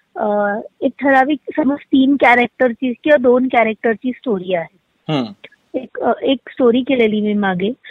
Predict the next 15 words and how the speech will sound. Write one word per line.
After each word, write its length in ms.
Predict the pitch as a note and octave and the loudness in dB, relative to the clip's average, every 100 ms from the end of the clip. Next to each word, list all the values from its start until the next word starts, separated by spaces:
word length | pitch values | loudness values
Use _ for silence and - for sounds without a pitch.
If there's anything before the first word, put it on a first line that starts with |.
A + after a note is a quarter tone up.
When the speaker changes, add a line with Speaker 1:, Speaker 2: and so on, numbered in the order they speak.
| - - _ | -20 -20 _
Speaker 1:
तर, 280 | C4+ A3+ A3+ | -2 0 2
अ, 340 | A3 A3+ A3+ - | 4 4 2 0
ती 260 | - - | -4 0
होती 260 | D4 D4 D#4+ | 2 2 0
आई, 320 | - A#3 A#3 - | 2 4 2 0
मुलगी 540 | A#3+ B3+ B3+ G#3+ D4 | 0 0 0 -2 -2
आणि 320 | F4 - C#4 E4 | -2 -2 -2 0
वडील 400 | C4+ G#3+ F#3 D#3+ _ | 2 2 -2 -6 _
हे 60 | C#4 | -2
Speaker 2:
हम्म. 140 | D#3 | 0
Speaker 1:
दोघंच 340 | D3 C4+ E4 - | 0 0 -4 -4
अख्ख्या 260 | C4+ - B3+ | -8 -4 -4
स्टोरीमध्ये 640 | - A#3+ G3+ F#3+ F#3+ F#3 | -2 -2 -2 -4 -4 -2
आहेत. 600 | F3+ E3+ F3+ - _ _ | -2 -4 -10 -16 _ _
Speaker 2:
हम्म. 200 | C#3+ C3 | -6 -4